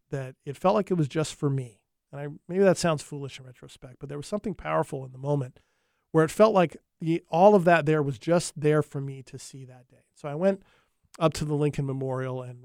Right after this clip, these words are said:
and walked around, you know, the dais where Lincoln's form is and, and marveled at the columns and read the inscriptions from the Gettysburg Address and others, all while stamping my feet and keeping my,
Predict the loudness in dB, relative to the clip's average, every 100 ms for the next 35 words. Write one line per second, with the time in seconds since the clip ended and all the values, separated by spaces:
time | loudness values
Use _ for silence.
0 | _ -16 -2 -2 0 -4 -8 -10 -14 -16
1 | _ _ _ -20 -20 -18 -14 -14 -14 -18
2 | -20 -20 -20 -20 -20 -20 -16 -14 -16 -18
3 | -20 -20 -20 _ _ _ _ _ _ _
4 | _ _ -6 -4 -2 -6 -12 -6 -2 -2
5 | -4 -10 -18 -20 -14 -14 -14 -18 -20 -12
6 | -12 -12 -18 -20 -20 _ -20 -20 -20 -20
7 | -18 -18 -18 -12 -12 -12 -16 -20 _ _
8 | _ _ _ -8 -6 -6 -8 -14 -20 _
9 | -2 0 0 -4 -10 -8 -6 -6 -10 -14
10 | -14 -14 -14 -16 -14 -10 -10 -12 -16